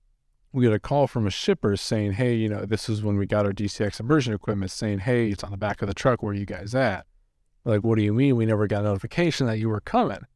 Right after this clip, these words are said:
He's like, "Oh, well, no, I'm here right now." And so we called the, uh, the equipment guy and we said, "Hey, you know, there's a equipment on the back of a truck. Can you go get it off?" And he's like, "Yeah, sure. I'll be over there in half an hour."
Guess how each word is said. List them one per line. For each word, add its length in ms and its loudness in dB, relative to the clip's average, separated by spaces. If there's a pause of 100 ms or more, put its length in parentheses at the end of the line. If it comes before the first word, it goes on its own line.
(280)
He's 100 -8
like, 120 2
"Oh, 180 2
well, 160 2
no, 140 -2
I'm 260 -8
here 180 2
right 220 0
now." 440 0 (440)
And 140 -8
so 180 2
we 200 2
called 560 2
the, 260 2
uh, 440 -2
the 100 -10
equipment 360 0
guy 220 0
and 100 2
we 60 0
said, 220 -8
"Hey, 200 4
you 100 0
know, 120 -2
there's 160 -6
a 40 -18 (920)
equipment 180 2
on 60 0
the 60 0
back 160 -2
of 40 -6
a 40 -6
truck. 240 4
Can 100 -4
you 80 0
go 120 0
get 160 -2
it 60 -2
off?" 300 2
And 80 -6
he's 80 -4
like, 100 -4
"Yeah, 160 0
sure. 220 2
I'll 80 0
be 160 0
over 160 2
there 140 0
in 80 -8
half 240 -8
an 80 -20
hour." 200 -20